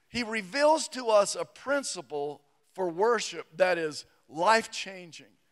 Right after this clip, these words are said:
So he's out running for his life. And he says this in the first part of verse two, Psalm one forty-one, "Lord,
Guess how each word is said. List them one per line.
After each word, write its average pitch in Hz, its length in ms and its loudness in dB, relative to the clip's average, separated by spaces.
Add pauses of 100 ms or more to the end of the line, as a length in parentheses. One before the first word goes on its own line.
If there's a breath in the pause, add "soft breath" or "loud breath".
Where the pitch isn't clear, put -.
(500)
So 196 200 0
he's 185 260 0
out 247 360 4
running 240 380 -2
for 190 260 -4
his 160 160 -8
life. 160 340 -4 (1080)
And 208 120 -2
he 226 100 2
says 254 480 4
this 226 340 0
in 185 120 -10
the 170 60 -16
first 208 340 -4
part 180 300 2
of 156 80 -6
verse 185 300 -4
two, 180 360 -2 (100)
Psalm 170 320 -4
one 170 160 -6
forty-one, 165 500 -4 (1080 soft breath)
"Lord, 240 380 0